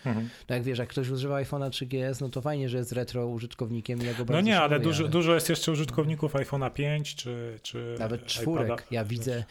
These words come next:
Speaker 2: naprawdę
Speaker 1: Tak.
Speaker 2: na mieście czwórki. To jest niesamowite. No.
Speaker 1: Ale czwórki to dawno nie widziałem, ale piątki to,
Speaker 2: Mhm.
Speaker 1: to są.
Speaker 2: Ja widzę czwórki. Wiesz, kto ma teraz czwórki? Siedmiolatki.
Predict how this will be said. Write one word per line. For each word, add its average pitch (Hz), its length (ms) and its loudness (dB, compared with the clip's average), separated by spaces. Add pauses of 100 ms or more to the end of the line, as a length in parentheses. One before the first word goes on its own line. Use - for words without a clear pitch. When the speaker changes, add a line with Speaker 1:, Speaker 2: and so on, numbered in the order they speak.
(140)
Speaker 2:
naprawdę 123 320 0
Speaker 1:
Tak. 120 80 0
Speaker 2:
na 110 80 0
mieście 113 320 -2
czwórki. - 540 -4
To 120 160 -2
jest 113 180 -2
niesamowite. 117 640 -4 (420)
No. 101 120 -8 (220)
Speaker 1:
Ale 117 140 2
czwórki 127 360 -2
to 135 120 -2
dawno 107 260 2
nie 101 140 -2
widziałem, 104 320 -6
ale 117 180 -4
piątki 127 420 -6
to, 127 120 -2
Speaker 2:
Mhm. 135 200 -4 (720)
Speaker 1:
to 117 120 -6
są. 95 240 -12 (160)
Speaker 2:
Ja 104 160 0
widzę 107 240 -4
czwórki. 90 380 -12 (240)
Wiesz, 117 180 -4
kto 127 140 -4
ma 110 120 0
teraz 117 280 -4
czwórki? 117 460 -6 (320)
Siedmiolatki. 127 800 -2